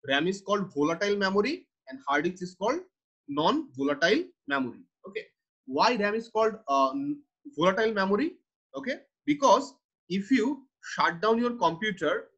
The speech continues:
if you switch off your computer, then whatever the data we have, information we have inside the ram, everything will be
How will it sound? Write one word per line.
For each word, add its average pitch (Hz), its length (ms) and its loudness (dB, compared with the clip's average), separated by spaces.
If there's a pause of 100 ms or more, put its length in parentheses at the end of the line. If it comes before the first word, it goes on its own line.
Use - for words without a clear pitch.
(140)
if - 180 -2
you 226 100 -4
switch 196 340 -4
off 247 160 -4
your 240 140 -6
computer, 190 680 -4 (240)
then 214 280 2 (220)
whatever 214 520 -2
the 240 80 -2 (140)
data 151 300 2
we 214 180 -2
have, 180 280 -2 (600)
information 202 680 -2
we 196 100 0
have 175 360 -2
inside 180 320 -4
the 202 100 0
ram, 220 260 2 (300)
everything 185 340 -2
will 185 180 2
be 311 260 0